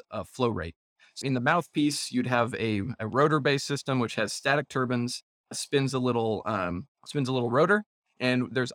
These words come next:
optical sensors that are looking at the R P M and the flow rate of that rotor to very accurately back calculate the flow rate that you just blew through the device. And that allows us to then back calculate all of the metrics for spirometry.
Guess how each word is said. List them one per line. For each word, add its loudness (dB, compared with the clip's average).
optical 0
sensors 0
that 0
are 2
looking -2
at -4
the -2
R 4
P -4
M 2
and 2
the -4
flow 0
rate 0
of -6
that -2
rotor -2
to 0
very 4
accurately 0
back 2
calculate 2
the -4
flow 2
rate 2
that -2
you -4
just -4
blew 0
through -4
the -4
device. -6
And 0
that 6
allows 4
us 2
to -6
then 0
back 4
calculate 0
all 2
of -4
the -6
metrics -6
for -10
spirometry. -6